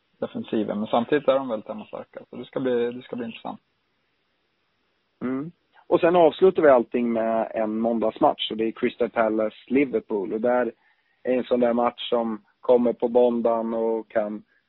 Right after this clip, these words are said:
Speaker 2: göra antingen att man räddar upp sin omgång, då jag tror många sitter med Liverpool-spelare, och det är säkert många sitter med Palace-spelare också, kanske dock på bänken i den här matchen.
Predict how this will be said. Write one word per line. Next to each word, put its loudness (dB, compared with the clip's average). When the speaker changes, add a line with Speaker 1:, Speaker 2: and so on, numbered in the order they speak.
Speaker 2:
göra 4
antingen -2
att -4
man -2
räddar 2
upp 2
sin -4
omgång, 0
då -4
jag -2
tror -6
många -2
sitter -8
med -4
Liverpool-spelare, -2
och -2
det -12
är -16
säkert -6
många -2
sitter -12
med -6
Palace-spelare -2
också, -4
kanske -6
dock -4
på -2
bänken 0
i -8
den -6
här 2
matchen. -6